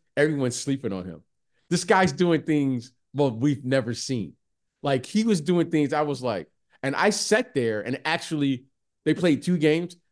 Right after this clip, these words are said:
And I got there early just 'cause I wanted to see if he could repeat it, and he was doing it again. And he just does, like, weird things. When I say weird, like, things you wouldn't even think was possible.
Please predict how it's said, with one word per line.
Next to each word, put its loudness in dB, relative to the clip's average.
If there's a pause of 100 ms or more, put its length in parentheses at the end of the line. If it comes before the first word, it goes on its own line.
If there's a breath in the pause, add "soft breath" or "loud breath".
(140)
And 0
I 2
got 0
there 2
early 0
just -6
'cause -4
I 4
wanted 0
to -4
see -4
if -2
he -2
could -4
repeat -2
it, -6
and 0
he 0
was -2
doing 2
it -4 (260)
again. -4 (280)
And 4
he 0
just -2
does, 4
like, 2
weird 0
things. -8
When -4
I 2
say 0
weird, 0
like, -4 (640)
things 2
you 0
wouldn't 4
even 0
think -2
was -6
possible. -10